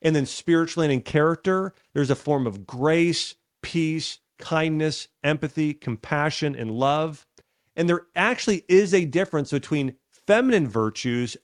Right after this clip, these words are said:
and masculine virtues, and some of those are neutral. Now, what virtues are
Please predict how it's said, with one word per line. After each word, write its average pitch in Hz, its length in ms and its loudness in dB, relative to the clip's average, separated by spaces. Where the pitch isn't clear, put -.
and 160 420 0
masculine 151 1000 0
virtues, 113 640 0
and 143 180 0
some 220 260 -4
of 160 120 -2
those 123 340 0
are 120 420 0
neutral. 139 500 -2
Now, 147 180 0
what 160 240 0
virtues 180 600 -2
are 120 480 -2